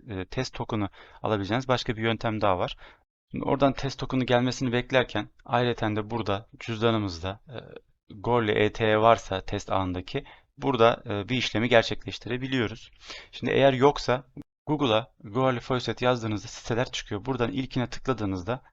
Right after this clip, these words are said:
sizi bu şekilde bir ekrana göster-, gönderiyor. Burada, e, test token'ı almak için eskiden ücretsizdi ama artık direkt, e, Alchemy'de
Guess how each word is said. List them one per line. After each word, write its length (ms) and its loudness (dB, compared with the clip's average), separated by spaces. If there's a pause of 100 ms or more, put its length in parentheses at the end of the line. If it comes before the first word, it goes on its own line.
(240)
sizi 260 -4
bu 80 -8
şekilde 360 0
bir 80 2
ekrana 320 0
göster-, 380 -6
gönderiyor. 500 -2 (500)
Burada, 460 4
e, 100 -4 (840)
test 220 -6
token'ı 260 -2
almak 360 2
için 200 -6
eskiden 500 -6 (160)
ücretsizdi 720 -8
ama 200 4
artık 380 2
direkt, 280 -4
e, 420 -6 (920)
Alchemy'de 720 0